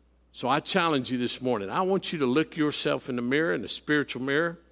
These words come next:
And I just, on these first three steps, I want to challenge you to take a good hard look at yourself and say, "Who am I? Of who?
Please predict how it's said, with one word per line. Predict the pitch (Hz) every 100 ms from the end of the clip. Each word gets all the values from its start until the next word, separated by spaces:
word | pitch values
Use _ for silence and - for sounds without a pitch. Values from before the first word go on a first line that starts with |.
| _ _ - _ -
And | 104
I | 143
just, | 147 165 - 160
on | 143
these | 139 123
first | - 156 147 -
three | 151
steps, | - - 156 - - - _ _ _ _ -
I | 131
want | 143 147 143
to | -
challenge | - 156 160 147 139
you | 147
to | 135
take | 165 143
a | 120
good | 110 160 165
hard | - 165 147
look | 127 151 -
at | 143
yourself | 135 151 139 - 156 170 185 - _ _ - - _
and | 131 123
say, | - 151 101 80 - _ _ _ _ _ _
"Who | 180 175
am | 143 107
I? | 85 78 - _ _ _ _ _
Of | 139 143 117 - - _ _ _ _
who? | - 156 107 78